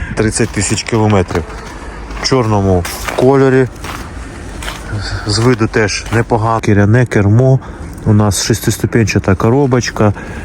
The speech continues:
сидіння в хорошому стані, торпеда, все.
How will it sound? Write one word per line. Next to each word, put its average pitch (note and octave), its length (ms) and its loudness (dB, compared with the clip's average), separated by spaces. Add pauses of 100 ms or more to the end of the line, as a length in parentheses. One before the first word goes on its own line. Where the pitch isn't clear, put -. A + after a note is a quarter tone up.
(120)
сидіння G#2+ 460 2
в F#2+ 60 2
хорошому G#2 600 4
стані, A2+ 580 4 (280)
торпеда, G#2 460 2
все. F#2+ 360 0